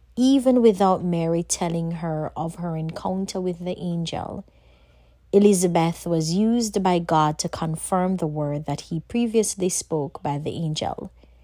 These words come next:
She referred to Mo-, Mary as the mother of my Lord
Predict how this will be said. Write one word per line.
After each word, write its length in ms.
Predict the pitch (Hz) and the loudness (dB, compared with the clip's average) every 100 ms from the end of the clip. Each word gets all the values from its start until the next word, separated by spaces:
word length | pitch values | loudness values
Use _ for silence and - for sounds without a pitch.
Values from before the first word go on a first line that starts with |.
| _ - - - - - - | _ -20 -20 -20 -20 -20 -18
She 200 | - - | -6 2
referred 480 | 208 196 233 233 240 | 2 4 6 6 4
to 180 | - 202 | 2 2
Mo-, 440 | 180 175 175 175 - | 4 2 2 0 0
Mary 480 | 180 180 170 165 - | 2 2 2 0 -2
as 460 | 160 156 151 - - _ _ _ - | -2 -2 -4 -8 -14 _ _ _ -8
the 60 | |
mother 440 | 147 143 147 160 160 | -4 -2 -2 -2 -2
of 380 | 151 156 151 - | -2 -4 -8 -6
my 140 | 147 | -4
Lord 500 | 147 151 170 175 170 | -4 -6 -6 -8 -10